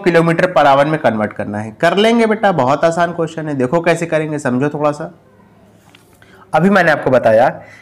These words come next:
कि जब भी आप, समझो मेरी बात, कि जब भी आप meter per second को kilometer per hour में कन्वर्ट करोगे, eighteen upon five से मल्टीप्लाई कर दोगे,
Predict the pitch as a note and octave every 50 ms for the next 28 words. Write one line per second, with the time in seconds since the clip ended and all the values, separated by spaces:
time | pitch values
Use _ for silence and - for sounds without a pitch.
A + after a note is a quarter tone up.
0 | _ _ - D#3 D3 D3 B2 C#3+ D3+ E3 E3 D#3+ F3 G3 G#3+ F#3+ C#3+ A2 G#2+ A#2
1 | B2 - - - A#2+ A#2 A#2 C3 A#2+ A#2 A2 A2 G#2 G#2 A2 C3 - - - _
2 | _ _ _ _ _ - F3+ E3 C3+ B2+ C3+ C#3 D3+ D#3 F3 F#3 F#3+ F#3 F3+ F3+
3 | F3+ E3 C#3+ D3 D3 E3+ F3 F3 F3 D#3+ E3 D#3 D#3 E3 E3+ E3+ E3+ E3+ D3 C#3
4 | D3+ D#3 D#3+ D#3 C#3+ D3+ D#3 - D#3 C#3+ C#3 C#3 C#3+ C#3+ D3+ D3+ D3 - B2+ B2+
5 | C#3+ D#3 D#3+ - - A#2+ A2 G#2+ G#2 A2+ C3+ D3+ D#3+ - - _ _ _ _ -
6 | - D#3+ D#3+ - - - F#3 F#3+ F#3+ F3 - - D#3 D#3 D#3 D3+ - B2 A#2 A#2
7 | - - C#3 D3 D#3 D#3 F#3+ F#3+ G#3 G3 G3 F#3+ F#3+ F3 D#3+ D#3 D3+ D3 D3